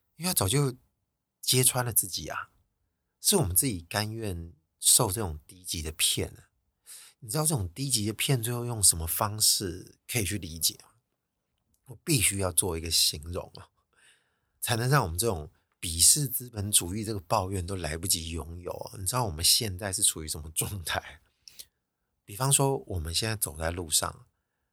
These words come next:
看到对我们装没事要攀谈的歹徒啊，你可能前一秒还不知道他是歹徒啊，结果这个歹徒又没有很厉害啊，又有点拙劣，不小心口袋里面露出那个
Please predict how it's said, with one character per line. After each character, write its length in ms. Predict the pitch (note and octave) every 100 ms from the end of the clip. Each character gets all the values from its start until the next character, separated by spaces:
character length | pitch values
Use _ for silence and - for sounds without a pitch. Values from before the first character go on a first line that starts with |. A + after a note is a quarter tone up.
| _ _
看 120 | -
到 120 | C#3
对 140 | C3 C3+
我 60 |
们 140 | E2 D#2+
装 280 | - G#2+ G#2
没 220 | F2 E2
事 300 | - - G2+
要 160 | G2+
攀 380 | F#2 - F2 F#2+
谈 200 | F#2+ -
的 120 | D2
歹 280 | D#2 - D2
徒 260 | D2 - -
啊， 280 | E2 - A2+ _
你 80 | G#2
可 140 | -
能 200 | E2 E2 D#2+
前 260 | - E2
一 40 | F#2+
秒 180 | G#2+ D2+
还 100 | D2+
不 160 | -
知 100 | F2
道 140 | F2 D#2+
他 160 | -
是 280 | E2 - -
歹 260 | - E2 -
徒 300 | - E2 E2+
啊， 20 | _ _ _ _ _ _
结 120 | D3
果 120 | D#3+
这 140 | G#2+ D3
个 100 | B2
歹 240 | - E2
徒 240 | D#2+ E2+ F#2
又 260 | A2+ G#2 - G2+ F2
没 80 | E2+
有 80 | G2+
很 140 | G2+
厉 220 | D#2 F2 D#2+
害 220 | F#2 E2+
啊， 60 |
又 120 | G#2 C3
有 40 |
点 160 | F2+ D#2+
拙 320 | - E2 E2
劣， 260 | G2+ F2+ -
不 100 | -
小 160 | B2+ F2
心 260 | G#2 A2
口 220 | A2 - E2
袋 160 | G#2+
里 60 | E2+
面 200 | F#2+ G2+
露 220 | G2+ F2
出 300 | - F#2+ E2+
那 100 | F2
个 240 | F2 E2